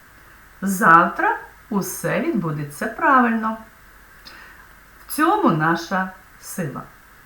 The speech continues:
І це не завтра у нашому часі, а це завтра у нашому житті. Завтра я буду переможцем.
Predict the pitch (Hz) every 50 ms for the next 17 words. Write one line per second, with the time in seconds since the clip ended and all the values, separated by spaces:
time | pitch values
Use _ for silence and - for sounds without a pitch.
0 | - - - - - - - - - - - - - - - 285 285 285 277 269
1 | 262 254 247 220 - - - - - - 311 285 269 269 240 254 285 285 269 208
2 | - 202 220 226 226 226 226 220 214 - - - 175 165 156 151 - - 151 139
3 | 147 143 - - - 147 147 - - - - 208 196 185 - - 196 180 170 160
4 | 151 156 156 165 180 226 - - - - 285 285 277 - - - - 190 185 170
5 | 165 151 143 143 147 143 - - 175 175 170 170 180 190 - - - - - 175
6 | 156 185 208 208 - - - 151 139 139 - - - - - - - - - -
7 | - - - - - - - - - - - - - - - - - - - -
8 | - - - 165 190 190 269 339 440 466 453 453 392 370 349 349 339 214 175 170
9 | 160 151 147 147 147 160 220 269 208 220 254 247 240 - - - - - - -
10 | - 156 - 196 190 185 175 160 147 - - - - -